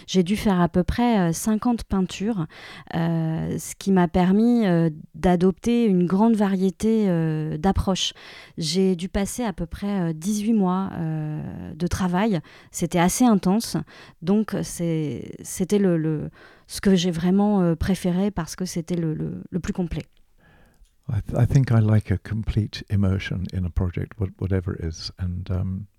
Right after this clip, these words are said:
Speaker 2: and so, you know, in, in the f-, when I worked on the films, I,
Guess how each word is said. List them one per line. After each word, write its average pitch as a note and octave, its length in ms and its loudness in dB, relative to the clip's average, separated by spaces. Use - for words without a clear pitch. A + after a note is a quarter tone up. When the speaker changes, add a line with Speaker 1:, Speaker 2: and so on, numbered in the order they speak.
Speaker 2:
and G2 480 0
so, G2 400 4
you G#2+ 80 4
know, G2 220 4
in, G#2+ 240 2
in G2 140 0
the F#2 60 2
f-, - 360 -12
when G2+ 160 2
I F#2+ 40 4
worked F#2+ 280 2
on F2+ 100 2
the F2 60 0
films, F2+ 540 0
I, F2+ 220 0